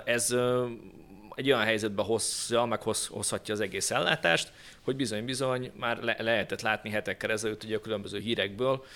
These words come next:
hogy akkor ez egy idő után ez, ez, ö, nem lesz tartható ez a helyzet.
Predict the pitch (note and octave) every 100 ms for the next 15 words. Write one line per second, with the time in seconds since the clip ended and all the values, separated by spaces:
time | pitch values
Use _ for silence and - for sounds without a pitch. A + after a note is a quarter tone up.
0 | - - A2+ - A#2+ A2 A2 G#2 G2+ A#2
1 | A2 G#2 G2+ - G2+ - G2+ G2+ G2+ G2+
2 | G2+ F#2+ - - - - G#2+ G#2+ - -
3 | - A2+ G2+ F#2+ - F#2 - - G2+ G#2
4 | G2+ - -